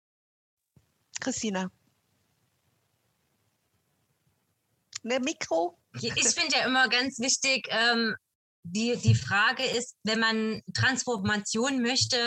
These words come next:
Speaker 2: ähm, nicht das zu erwarten, dass, äh, die Menschen um einen herum selbst auf die Idee kommen,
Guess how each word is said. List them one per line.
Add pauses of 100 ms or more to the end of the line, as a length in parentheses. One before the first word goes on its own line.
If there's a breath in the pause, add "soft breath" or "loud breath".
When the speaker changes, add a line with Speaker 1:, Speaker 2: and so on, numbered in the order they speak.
(160)
Speaker 2:
ähm,
nicht
das
zu
erwarten,
dass,
äh, (120)
die (260 loud breath)
Menschen
um
einen
herum
selbst
auf
die
Idee
kommen,